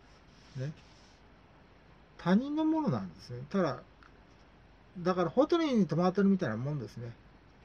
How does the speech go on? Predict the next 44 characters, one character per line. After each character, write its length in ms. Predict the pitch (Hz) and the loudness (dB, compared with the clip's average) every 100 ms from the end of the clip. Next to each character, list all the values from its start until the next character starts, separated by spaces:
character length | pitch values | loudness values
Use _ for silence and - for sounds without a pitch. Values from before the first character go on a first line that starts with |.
| - - - | -20 -18 -8
自 60 | |
分 220 | 131 139 135 | -4 -2 -2
の 300 | 127 127 - 135 | -4 -6 -8 -6
豪 180 | 127 127 | -2 -2
邸 160 | 127 123 | -2 -4
持 180 | 123 | -4
っ 40 | 117 | -6
て 120 | 107 | -12
て 120 | - | -18
も 60 | - | -14
ね、 60 | 131 131 | -14 -12
億 100 | 120 | -8
万 180 | 131 127 | -6 -6
長 140 | 123 117 | -4 -6
者、 120 | 113 | -6
人 160 | 123 131 | -6 -4
間 120 | 131 | -2
の 100 | 131 | -4
場 140 | 117 120 | -4 -4
合 80 | |
は 80 | 120 | -4
ね。 120 | 170 190 - - - - - - - - - | -6 -8 -14 -20 -20 -20 -20 -20 -20 -20 -4
と 80 | 196 | 0
い 140 | 196 | 2
う 40 | 180 | 0
こ 120 | 175 | -4
と 120 | 135 | -8
で 20 | - | -12
す 60 | |
ね。 120 | 107 117 | -10 -6
だ 100 | 135 | -4
か 80 | 127 | -2
ら 80 | |
私 320 | 131 165 214 - | 0 0 -2 -4
と 100 | 240 | -4
同 260 | 226 233 | -2 -2
じ 60 | 226 | -2
に 140 | 226 | 0
は 120 | 165 | -2
な 200 | 120 120 | -2 -2
れ 100 | 135 | 0
な 180 | 185 | 2
い 40 | |
で 40 | 175 | 0